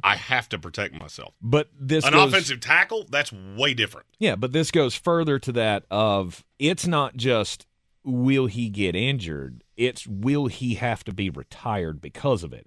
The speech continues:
Speaker 1: Mm-hmm.
Speaker 2: This is where Rob, where we were, where I was with Rob Gronkowski.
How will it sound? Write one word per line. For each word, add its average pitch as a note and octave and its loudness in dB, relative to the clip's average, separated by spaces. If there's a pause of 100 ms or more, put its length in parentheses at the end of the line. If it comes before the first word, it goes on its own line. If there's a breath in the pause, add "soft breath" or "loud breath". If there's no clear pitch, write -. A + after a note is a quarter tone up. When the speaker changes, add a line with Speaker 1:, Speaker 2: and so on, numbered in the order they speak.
(120)
Speaker 1:
Mm-hmm. F2+ -10
Speaker 2:
This D3+ 2
is D4 2
where B3+ 4
Rob, E3+ 2
where F3+ 4
we F3 4
were, F3 4
where E3+ 4
I G3 6
was F3 6
with C3 -2
Rob D3 4
Gronkowski. B2 0